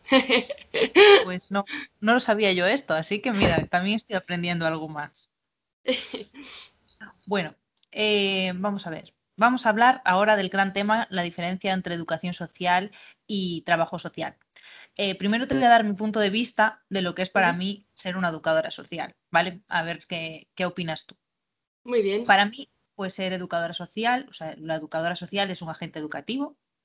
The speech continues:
Speaker 2: eh, que interviene en la realidad sociocultural para acompañar a las personas e intentar dar claves para mejorar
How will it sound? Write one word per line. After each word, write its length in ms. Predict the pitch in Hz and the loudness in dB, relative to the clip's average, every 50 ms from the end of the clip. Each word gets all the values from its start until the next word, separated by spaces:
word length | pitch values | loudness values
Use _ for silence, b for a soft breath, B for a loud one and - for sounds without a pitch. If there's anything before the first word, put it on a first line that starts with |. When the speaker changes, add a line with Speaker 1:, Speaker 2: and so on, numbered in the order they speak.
| _ _ B B B B B B B B B B B B B B _ | _ _ B B B B B B B B B B B B B B _
Speaker 2:
eh, 320 | - 202 190 190 180 175 - | -2 0 0 0 0 -2 0
que 80 | 196 | -2
interviene 340 | 190 185 190 175 196 208 202 | 0 0 0 0 2 0 2
en 80 | 190 180 | 4 2
la 80 | 170 | 2
realidad 600 | 165 165 165 165 156 165 170 160 180 175 170 165 | 2 0 -4 -4 -4 -4 -2 2 4 4 4 2
sociocultural 1120 | - - - 180 170 - - 180 175 170 170 170 165 - 185 180 - 233 269 302 339 392 427 - _ _ _ _ _ _ _ _ _ _ - _ _ _ | 0 -6 -8 -8 -8 -6 -6 -6 -4 -4 -4 -6 -4 -4 -6 -4 0 4 6 6 6 4 0 -8 _ _ _ _ _ _ _ _ _ _ -20 _ _ _
para 200 | _ 240 226 220 | _ 6 6 6
acompañar 420 | 208 185 185 180 185 180 185 180 180 | 6 4 0 -2 -2 0 0 0 0
a 40 | |
las 140 | 185 202 - | 0 -2 -4
personas 720 | - 254 240 - - 294 294 294 302 330 320 - - _ _ _ _ _ _ | -4 -6 -6 -4 -2 -2 -2 0 -2 -4 -4 -10 -16 _ _ _ _ _ _
e 80 | - 226 | 0 0
intentar 600 | 220 202 214 202 196 190 190 196 190 185 175 - | 0 2 2 0 0 2 4 6 6 6 6 6
dar 200 | 185 208 208 208 | 4 4 4 4
claves 300 | - 233 240 240 285 277 | 4 4 4 4 2 0
para 200 | - 233 202 202 | 2 2 2 2
mejorar 460 | 196 190 - 190 190 196 220 233 - | 0 -2 -4 2 4 4 4 2 0